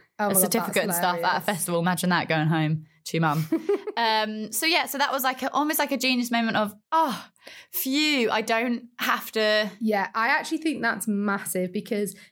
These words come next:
Speaker 1: you're very early in that journey. And, like, if I'd have gone to a festival when I just stopped drinking,
Speaker 2: Yeah.
Speaker 1: well, I either wouldn't have gone or I would have drunk. I
Speaker 2: Yeah.
Speaker 1: don't think I could have done that. So I think that's, I think that's huge.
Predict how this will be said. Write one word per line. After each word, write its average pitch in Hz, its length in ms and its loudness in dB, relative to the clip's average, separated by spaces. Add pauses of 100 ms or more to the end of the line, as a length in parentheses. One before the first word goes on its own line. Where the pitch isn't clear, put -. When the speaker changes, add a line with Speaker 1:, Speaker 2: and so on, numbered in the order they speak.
(100)
Speaker 1:
you're 233 300 0
very 214 640 -2
early 220 340 2
in 190 80 0
that 185 180 -2
journey. 202 460 -2
And, 202 160 -2
like, 196 340 -2
if 233 240 0
I'd 220 320 -2
have 226 100 -4
gone 214 200 -2
to 220 100 -4
a 214 60 -4
festival 185 800 -2
when 185 120 0
I 180 120 0
just 180 320 -4
stopped - 240 -4
drinking, 180 680 -2
Speaker 2:
Yeah. 185 360 2
Speaker 1:
well, 208 200 0
I 220 120 0
either 220 180 0
wouldn't 220 360 0
have 185 120 -6
gone 175 400 0
or 170 160 0
I 175 60 2
would 170 160 -2
have 160 100 -2
drunk. 160 480 -6 (140)
I - 20 -4
Speaker 2:
Yeah. 175 220 2
Speaker 1:
don't 208 180 0
think 214 160 -4
I 196 100 0
could 190 160 -4
have 185 100 -2
done 185 180 0
that. 175 320 0
So 220 80 0
I 196 100 0
think 208 260 -4
that's, 185 360 -4
I - 80 2
think 392 180 0
that's - 120 -2
huge. 285 300 0